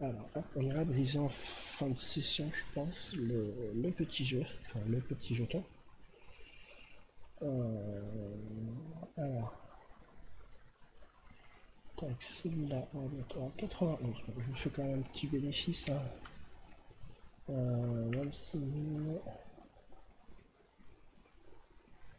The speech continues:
Euh, vingt-six mille, zéro quatre-vingt-dix. Alors, c'est zéro quatre-vingt-dix. Voilà.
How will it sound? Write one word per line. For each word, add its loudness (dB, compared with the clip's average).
Euh, -2
vingt-six -2
mille, -2
zéro 2
quatre-vingt-dix. 0
Alors, -4
c'est 0
zéro 2
quatre-vingt-dix. 0
Voilà. -2